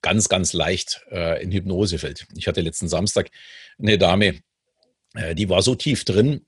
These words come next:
die konnte nicht mehr von der Bühne gehen. Also da habe ich die Füße festgeklebt und ich habe das aufgelöst. Alle anderen konnten auch von der Bühne runtergehen und sie konnte trotzdem nicht gehen. Die war so tief drin, nach einer wirklich zwei Sekunden, äh, Hypnose. Und ich musste sie dreimal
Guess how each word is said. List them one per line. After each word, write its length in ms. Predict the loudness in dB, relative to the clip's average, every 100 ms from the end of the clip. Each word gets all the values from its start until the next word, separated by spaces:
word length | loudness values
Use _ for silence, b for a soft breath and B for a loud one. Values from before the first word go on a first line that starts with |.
| -6
die 100 | -4
konnte 300 | 0 2 2
nicht 160 | 0
mehr 100 | 0
von 120 | 2 2
der 80 |
Bühne 240 | 2 2 2
gehen. 320 | 0 -4 -10
Also 140 | -6 -2
da 60 |
habe 100 | 0
ich 40 | 0
die 100 | -2
Füße 320 | 0 0 2
festgeklebt 580 | 2 2 0 0 -2 -4
und 120 | -2
ich 80 | -2
habe 120 | 0
das 160 | 0
aufgelöst. 580 | 6 6 6 2 2 2
Alle 220 | 2 2
anderen 220 | 2 0 2
konnten 200 | 0 2
auch 80 |
von 120 | 2 0
der 60 |
Bühne 200 | 2 2
runtergehen 440 | 2 0 0 -2 -2 B B B
und 120 | 0
sie 100 | 0
konnte 280 | 2 2 4
trotzdem 360 | 2 2 2
nicht 180 | 0 -2
gehen. 200 | -6 -4
Die 100 | -2
war 140 | 2 4
so 180 | 2
tief 300 | 2 -2 -4
drin, 340 | 0 2 2 0 B B B
nach 160 | 0
einer 320 | 4 6 4 0 _ _ -2
wirklich 340 | 0 2 2
zwei 180 | 4 6
Sekunden, 480 | 4 2 0 0 0
äh, 220 | 2 2
Hypnose. 480 | 2 0 -2 -2 -6 B B B B -4
Und 120 | 2
ich 200 | 2 2
musste 260 | 2 0 2
sie 140 | 2
dreimal 580 | 2 4 6 8 6 6